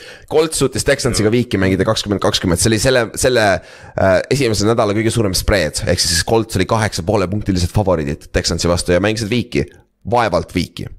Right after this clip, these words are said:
Sest et neljanda veerandaja alguses Colts oli kakskümmend kolm maas ja nad jälle rallisid. Et, äh, et see on nagu,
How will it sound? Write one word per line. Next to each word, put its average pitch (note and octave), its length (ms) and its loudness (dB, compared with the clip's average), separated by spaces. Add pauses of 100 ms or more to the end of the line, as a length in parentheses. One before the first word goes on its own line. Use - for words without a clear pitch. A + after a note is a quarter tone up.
(600)
Sest F#2 260 0
et F#2+ 160 0
neljanda A2+ 340 2
veerandaja A2 380 4
alguses G2 320 -2
Colts A2 300 -2
oli F#2 100 -2
kakskümmend G2 420 -2
kolm G2 240 0
maas E2+ 320 -2
ja F#2 100 0
nad F#2+ 140 2
jälle G#2 240 2
rallisid. G2 540 -2 (560)
Et, E2 400 -2
äh, E2 240 4 (840)
et A2 200 2
see C3 140 4
on A#2+ 100 0
nagu, A2 280 2